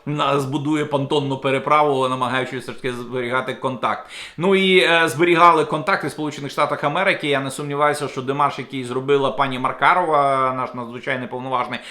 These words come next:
посол, у відповідь на відомий лист групи демократів, а, всередині Конгресу, де вони сказали, "Давайте починати миритися, давайте, Джо Байден, ви ж там зустрічаєтеся, значить, з Путлером, давай домовлятися". Але насправді от, е, пан Кулеба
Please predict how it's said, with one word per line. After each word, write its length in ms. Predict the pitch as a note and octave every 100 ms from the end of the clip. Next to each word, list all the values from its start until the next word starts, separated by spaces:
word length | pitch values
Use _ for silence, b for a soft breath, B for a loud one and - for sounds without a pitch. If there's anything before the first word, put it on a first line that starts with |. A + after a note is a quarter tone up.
| B -
посол, 480 | C#3+ - F3 D#3
у 60 | D3+
відповідь 440 | E3 D#3 D3 C#3
на 280 | D3 D3 C#3+
відомий 480 | C#3 C#3+ E3 D#3 E3
лист 420 | E3+ F3 - -
групи 680 | A2+ D3 C#3+ C#3+ C3+ C3 B2+
демократів, 840 | C3 C3 C3 D#3+ G3+ G3 C3 - B B
а, 160 | C3 C3+
всередині 480 | C#3+ D3 C3+ C#3 B2+
Конгресу, 500 | C#3+ B2+ F#3+ - B2+
де 100 | B2+
вони 140 | B2+
сказали, 420 | - C3+ C3+ C3
"Давайте 380 | B2 C3+ C#3 C3+
починати 460 | - - C3 B2+ C3
миритися, 560 | C#3 G#3 G3+ A#2+ A#2+
давайте, 380 | A#2 D3 C#3 B2+
Джо 160 | A#2 C#3
Байден, 360 | C#3+ B2 A#2+
ви 120 | C3+
ж 80 | A#2 C#3
там 160 | C3
зустрічаєтеся, 720 | B2+ C3 C#3 C3 D#3+ C3+ B2+ A#2
значить, 300 | B2 A#2+ A#2+
з 40 |
Путлером, 420 | D#3+ C#3+ B2 A2+ B B B
давай 260 | D3+ D#3+ D3
домовлятися". 840 | D3 D3 D#3 F#3 F3 D#3 - D3+
Але 520 | D3 C#3+ C#3+ C#3+ C#3+
насправді 520 | C#3 C3+ E3 D#3 C#3+
от, 260 | C3+ C3+ D3
е, 200 | C#3 C3+
пан 220 | C#3 C3+
Кулеба 440 | C#3 D3 D3 C#3